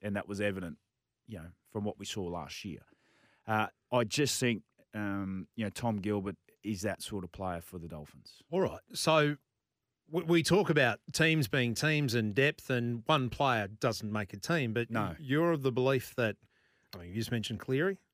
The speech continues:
Speaker 1: Yep.
Speaker 2: Uh, that they, they, they managed, they got through, they did end up winning a, a comp, but when he
Speaker 1: Mm.
Speaker 2: was there, it was looking, when he wasn't there, it was looking a bit dusty.
Speaker 1: Correct.
Speaker 2: Uh, so Tom Gilbert is that important to the Dolphins?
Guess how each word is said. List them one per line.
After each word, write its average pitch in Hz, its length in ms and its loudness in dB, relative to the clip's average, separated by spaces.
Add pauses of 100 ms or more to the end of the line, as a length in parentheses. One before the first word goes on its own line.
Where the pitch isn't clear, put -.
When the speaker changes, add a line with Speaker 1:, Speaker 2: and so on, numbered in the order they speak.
(140)
Speaker 1:
Yep. 117 100 2
Speaker 2:
Uh, 117 80 0
that 139 200 2
they, 139 180 4
they, 143 240 2
they 127 220 0
managed, 156 420 0
they 123 80 0
got 143 160 0
through, 156 240 0
they 113 200 -2 (160)
did 143 200 -2
end 143 120 2
up 117 80 -4
winning 120 380 -2 (200)
a, 113 200 -6
a 107 220 -6
comp, 156 280 -2
but 127 120 0
when 127 100 4
he 135 80 4
Speaker 1:
Mm. - 20 4
Speaker 2:
was 120 100 2
there, 135 220 4
it 117 40 -2
was 107 120 -4
looking, 143 280 0
when 135 100 4
he 123 60 2
wasn't 131 240 2
there, 117 100 2
it 117 40 2
was 110 100 0
looking 117 180 0
a 113 40 0
bit 113 140 0
dusty. 120 420 -4 (160)
Speaker 1:
Correct. - 380 -4 (300)
Speaker 2:
Uh, - 300 -8
so 143 320 4 (720)
Tom 156 200 2
Gilbert 147 280 4
is 113 80 0
that 131 160 2
important 123 480 -2 (220)
to 135 100 -4
the 117 100 0
Dolphins? - 540 -6